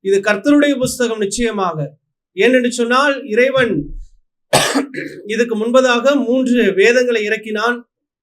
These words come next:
கடைசியாக பூரணமாக்கப்பட்ட இந்த திருக்குரானையும் இறக்கி இருக்கிறான்.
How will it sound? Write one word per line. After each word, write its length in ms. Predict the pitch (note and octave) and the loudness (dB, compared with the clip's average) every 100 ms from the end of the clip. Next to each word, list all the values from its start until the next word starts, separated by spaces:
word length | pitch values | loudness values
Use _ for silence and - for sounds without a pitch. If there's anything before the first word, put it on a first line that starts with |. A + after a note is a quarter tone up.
| _ _ _ _ | _ _ _ _
கடைசியாக 1080 | F#3 A#3+ C#4+ - C4+ C4 B3 C4 A#3+ E3+ D3 - _ _ _ | 2 4 4 2 2 2 2 0 2 0 -2 -12 _ _ _
பூரணமாக்கப்பட்ட 1000 | B3 D4 D4 C#4+ C4 C4 B3+ B3 - C#4 | 2 2 2 2 0 0 -2 -2 0 0
இந்த 140 | C#4+ A3 | 2 0
திருக்குரானையும் 720 | A#3+ B3+ B3+ B3 A#3+ B3+ A#3 | 0 -2 0 2 2 0 0
இறக்கி 260 | A3+ A#3+ | -2 -2
இருக்கிறான். 540 | A3+ G3 F#3 D3+ D3 | -4 -2 -4 -4 -6